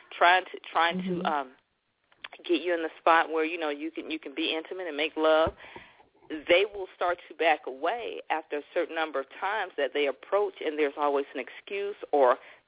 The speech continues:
Speaker 1: they think that they may get turned down. So they start, they sort of start to turn another corner too, and they may sit back
Speaker 2: Okay.
Speaker 1: and wait because they don't wanna get shot down again, or they don't wanna risk another no.
Speaker 2: Mm.
Speaker 1: So, you know, there are many cues that men will give you,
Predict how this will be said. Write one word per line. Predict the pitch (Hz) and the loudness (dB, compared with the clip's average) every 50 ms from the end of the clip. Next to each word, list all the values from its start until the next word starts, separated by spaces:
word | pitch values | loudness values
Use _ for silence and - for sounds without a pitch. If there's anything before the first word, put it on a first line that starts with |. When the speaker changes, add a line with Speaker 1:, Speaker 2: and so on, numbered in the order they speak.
| _ - | _ 2
Speaker 1:
they | 143 139 | 2 2
think | 143 - - 165 - | 2 0 -4 -6 -4
that | - - - | -6 -4 0
they | - 147 151 | 0 0 2
may | 151 151 | 2 0
get | 143 - - 127 - - | 0 0 -2 -2 -2 0
turned | - 185 160 156 156 151 | 0 2 2 2 2 2
down. | - 156 175 175 165 175 180 190 - - - - _ - - - | 2 2 2 2 0 -2 -4 -6 -12 -20 -20 -20 _ -20 0 4
So | 202 180 180 277 - - - - 160 | 6 6 6 6 4 0 -8 0 2
they | 180 196 226 - - | 2 2 2 0 -4
start, | - 196 185 185 185 - - _ _ _ | -4 -4 -4 -4 -6 -10 -16 _ _ _
they | 143 165 185 - - | -4 -4 -4 -4 -2
sort | 180 190 185 | 0 0 0
of | 175 - _ | 0 -4 _
start | - 175 170 170 - | -2 0 0 -2 -4
to | 185 - | -8 -10
turn | - - 190 165 160 156 | -2 0 0 2 2 -2
another | 151 143 147 160 156 131 139 | -4 -2 -2 -2 -2 -2 -4
corner | - - 202 170 151 135 123 - - - | -6 -6 -6 -6 -6 -6 -10 -12 -10 -6
too, | 294 285 180 135 - _ - - - - _ - | -4 -4 -4 -6 -8 _ -20 -20 -20 -20 _ -4
and | - 165 156 139 | -4 -2 2 4
they | 151 156 240 | 4 4 4
may | 247 233 202 - - - | 2 -2 -6 -6 -6 -6
sit | - 202 - | -2 10 10
back | 170 160 139 | 12 12 12
Speaker 2:
Okay. | - 151 | 8 2
Speaker 1:
and | 151 165 185 | 0 0 0
wait | 139 135 123 - | -2 -4 -4 -6
because | - 143 - 170 160 - | -10 -10 -10 -10 -8 -2
they | 175 | 2
don't | 170 170 165 170 | 2 2 2 0
wanna | 156 151 156 | -2 -4 -2
get | 151 135 - - | -4 -4 0 2
shot | 170 156 147 139 | 2 2 4 4
down | 170 185 233 320 320 | 2 0 0 0 -6
again, | 139 - 123 127 104 - 123 - _ | -10 -12 -14 -14 -14 -18 -20 -6 _
or | - 143 | -2 0
they | 151 147 | 0 0
don't | 147 160 160 | -2 -2 -2
wanna | 170 175 170 | -2 -4 -4
risk | 156 185 190 - - | -4 -4 -4 -4 -6
another | 175 175 185 196 185 170 | -4 -2 0 -2 -2 0
no. | 160 196 247 277 - - | 0 2 2 2 2 0
Speaker 2:
Mm. | 170 175 196 226 233 208 175 156 147 135 | -2 -6 -6 -8 -8 -8 -8 -8 0 4
Speaker 1:
So, | 180 156 147 - - _ | 4 4 4 2 -2 _
you | - 233 | -14 -6
know, | 226 185 139 131 - _ _ _ _ - | -4 -2 -2 -2 -4 _ _ _ _ 0
there | 175 180 175 | 4 6 6
are | 170 | 4
many | 160 160 160 170 185 208 226 233 240 - - - - | 4 0 -6 -4 -4 -2 -2 -4 -8 -10 -14 -14 -12
cues | - 226 226 202 185 175 151 | -10 -10 -8 -8 -10 -4 -2
that | 151 143 120 | 0 0 0
men | 139 165 170 175 180 170 | -2 -6 -6 -6 -6 -6
will | 151 143 139 139 - | -6 -8 -8 -4 -2
give | 156 170 185 156 | -2 -2 -2 -2
you, | 143 113 - - | -4 -4 -4 -4